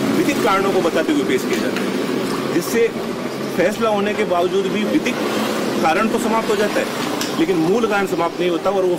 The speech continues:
फैसला फासलों को जन्म दे देता है। लोक अदालत के में न्यायालय उस मूल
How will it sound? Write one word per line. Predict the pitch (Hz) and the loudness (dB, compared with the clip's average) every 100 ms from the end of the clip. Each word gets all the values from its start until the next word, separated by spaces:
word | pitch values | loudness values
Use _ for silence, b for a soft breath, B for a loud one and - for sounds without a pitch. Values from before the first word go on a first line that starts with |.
| 180 | 0
फैसला | 196 190 202 196 | 0 0 -2 0
फासलों | 196 214 202 | 0 0 0
को | 151 | -2
जन्म | 131 120 107 | -2 -2 -2
दे | |
देता | 101 90 78 | -4 -4 -8
है। | - - - - - - - - - 143 | -8 -8 -8 -6 -6 -6 -8 -10 -6 0
लोक | 185 | 2
अदालत | 208 214 208 | 2 2 -2
के | 208 196 | 0 0
में | 190 196 202 - - - | 2 0 -2 -4 -6 -6
न्यायालय | 117 127 151 180 123 - - - - - - - - - - - - - | -2 0 2 2 0 -2 -4 -2 -2 -2 -2 -2 -2 -2 -2 -2 -2 -2
उस | - - 175 | -2 0 0
मूल | 170 196 | 0 0